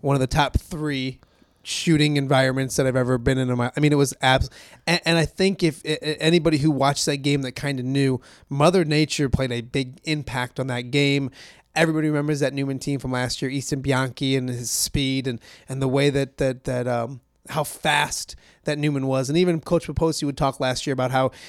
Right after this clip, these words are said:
he's used to pounding teams, and this is a little bit of a different team because this is one of the fastest teams he's ever had. And that, I mean, the, the field was just slop, disgusting, and it played into Gibson City, Melvin Sibley's hands, and they win that football game late,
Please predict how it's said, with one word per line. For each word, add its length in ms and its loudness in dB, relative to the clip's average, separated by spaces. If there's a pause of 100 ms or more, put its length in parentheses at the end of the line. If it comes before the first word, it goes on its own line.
he's 280 2
used 180 0
to 80 -2
pounding 380 2
teams, 340 -2
and 100 -2
this 140 0
is 80 -6
a 20 -4
little 140 2
bit 120 -2
of 80 0
a 60 0
different 300 -2
team 200 0
because 280 0
this 160 -2
is 80 -6
one 100 0
of 40 -2
the 60 -4
fastest 520 -4
teams 340 -4 (280)
he's 300 -2
ever 220 0
had. 480 0 (380)
And 240 0
that, 440 0
I 40 -6
mean, 180 0
the, 100 -6
the 140 -8
field 280 2
was 180 0
just 300 -4 (220)
slop, 600 -2 (120)
disgusting, 760 -2 (260)
and 100 -6
it 80 -6
played 300 0
into 640 0
Gibson 420 -4
City, 260 -4
Melvin 320 -2
Sibley's 360 -4
hands, 420 -2 (320)
and 140 -6
they 100 4
win 260 2
that 160 -2
football 440 0
game 260 -2
late, 460 2